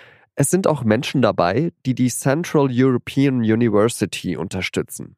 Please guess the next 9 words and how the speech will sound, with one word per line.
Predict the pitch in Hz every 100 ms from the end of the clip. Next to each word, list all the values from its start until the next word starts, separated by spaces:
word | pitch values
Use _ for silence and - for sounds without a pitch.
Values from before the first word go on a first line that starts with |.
| -
Die | 117 95
hatte | 120 135
ja | 110 92
der | 90 -
ungarisch-amerikanische | 143 139 120 110 - - 107 104 110 - 92 92 98 - 98
Milliardär | 98 95 90 87 107 110
George | 98 101 98 -
Soros | - 120 120 87 - -
gegründet, | 95 101 104 101 95